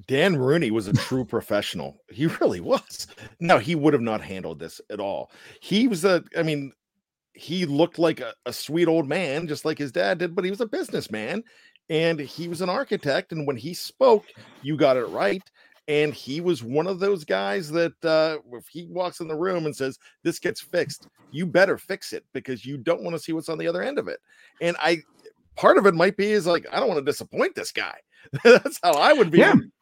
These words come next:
Speaker 1: Dan Rooney, but you better fix it. And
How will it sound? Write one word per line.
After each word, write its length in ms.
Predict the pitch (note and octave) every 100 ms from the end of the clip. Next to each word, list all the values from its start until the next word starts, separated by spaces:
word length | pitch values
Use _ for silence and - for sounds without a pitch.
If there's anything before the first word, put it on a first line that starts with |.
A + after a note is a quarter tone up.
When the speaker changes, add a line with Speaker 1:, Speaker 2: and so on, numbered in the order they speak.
| F#3
Speaker 1:
Dan 160 | D#3
Rooney, 340 | E3+ C#4+ C#4 A3 - D#3+
but 200 | - F#3 - - -
you 160 | F3+
better 400 | D3+ C3+ D3+ A#3+
fix 340 | - C#4 - -
it. 180 | G2+ - _ _ _
And 400 | E3+ E3+ E3 D#3+